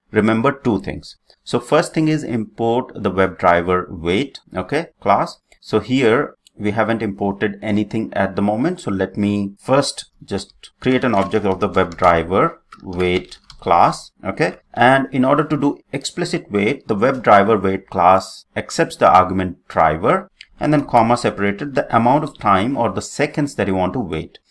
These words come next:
And if you just hover over this red line here, you just need to import selenium dot webdriver dot support dot wait dot webdriver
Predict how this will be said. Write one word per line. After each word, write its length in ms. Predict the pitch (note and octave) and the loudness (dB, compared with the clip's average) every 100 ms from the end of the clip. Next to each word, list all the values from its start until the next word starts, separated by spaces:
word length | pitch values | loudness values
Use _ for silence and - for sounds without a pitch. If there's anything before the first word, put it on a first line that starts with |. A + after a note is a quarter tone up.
| - _ | -20 _
And 320 | A#2+ C3 C3+ - | 2 2 2 -4
if 200 | C#3 D#3 | -6 -4
you 60 | |
just 260 | C#3+ F3 - | -2 -4 -4
hover 440 | A2 A2 B2 B2+ | -2 0 0 0
over 300 | A2 G2 G#2+ | -2 0 0
this 400 | F#2 F#2+ - - _ | 0 -4 -4 -12 _
red 440 | - F2+ F#2 E2+ - | -10 -4 -2 -4 -10
line 360 | F#2+ E2+ E2+ E2+ | -4 0 0 0
here, 440 | F2 F#2 D#3 G3 _ _ - | -4 -2 -2 -4 _ _ -10
you 80 | |
just 240 | G#2+ D3+ D#3+ | -4 -2 0
need 160 | C#3+ C#3 | -2 0
to 60 | |
import 460 | C3 A2 - A2 C3 | -2 -2 0 -2 -2
selenium 540 | - G#2+ A#2 B2 C#3 | -6 -2 -2 -2 -2
dot 260 | G#2+ G2+ - | 0 0 0
webdriver 580 | G2 F2 F#2 F2+ F2+ F#2+ | -2 0 4 4 4 2
dot 220 | F2+ F2 | 2 0
support 540 | - - G#2+ D3 - _ | -6 -8 -2 -2 -2 _
dot 300 | - F#2+ F#2+ | 0 0 0
wait 440 | G2+ C3 D#3+ A2 - G#2 | -4 -2 0 -2 -6 -2
dot 280 | G2+ A#2 - | 0 0 -2
webdriver 720 | F#2 E2+ - E2+ E2 B2 - | -2 -2 2 2 2 -2 -4